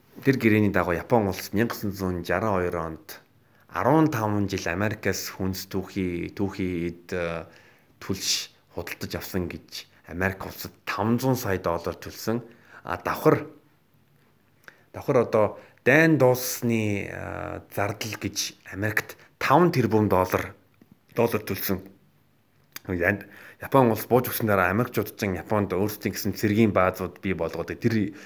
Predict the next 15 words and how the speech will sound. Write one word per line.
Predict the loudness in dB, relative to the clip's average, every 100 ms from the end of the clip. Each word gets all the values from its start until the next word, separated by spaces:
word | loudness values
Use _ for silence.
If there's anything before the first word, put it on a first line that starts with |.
| -4
цэргийн | 4 6 8
баазуудын | 6 4 2 -2 2 2 0 -4 -10 -12
Америк, | -4 2 2 0 -14 -8
Америкчуудын | -2 -2 0 -2 -2 0 0 2 0 -2 -6 -14 -20 -20 -20 _ _
бүх | 0 0 2
зарлыг | 0 0 -2 -2 -4 -12
Япон | -6 0 0 0
улс, | -6 -4 -4 -6 -12 -18 -16
Япон | -10 -6 -4 -4
улс, | -6 -8 -12 -20
Япон | -4 -2 -2
улс, | -4 -8 -6
м, | -8 -12 -20 _ _ -20 -20 -20 _ -16 -12 -10 -8 -2
дааж | 2 2 2
байсан. | -2 0 -4